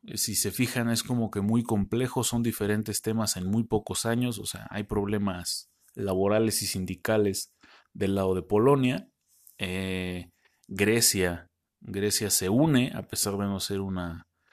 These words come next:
una potencia, eh, por fin se acepta España y Portugal, después de la caída de sus, de sus dictaduras, y en el ochenta y seis se fija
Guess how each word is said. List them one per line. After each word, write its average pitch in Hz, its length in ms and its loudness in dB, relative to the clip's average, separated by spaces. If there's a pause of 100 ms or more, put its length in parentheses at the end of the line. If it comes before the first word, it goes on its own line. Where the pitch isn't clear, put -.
(220)
una 101 280 -6
potencia, 131 760 0 (540)
eh, 95 680 -6 (120)
por 98 200 -2
fin 120 300 2
se 113 140 2
acepta 110 440 -2
España 101 420 -2
y 98 40 -2
Portugal, 120 640 0 (240)
después 98 460 -6
de 95 100 -2
la 85 160 -6
caída 95 420 -4
de 87 120 -6
sus, - 560 -8 (420)
de - 80 -4
sus 104 220 2
dictaduras, 135 760 0 (580)
y 107 120 -2
en 107 120 2
el 107 120 4
ochenta 110 420 0
y 107 80 -2
seis 143 460 -2
se - 180 -12
fija 113 540 -4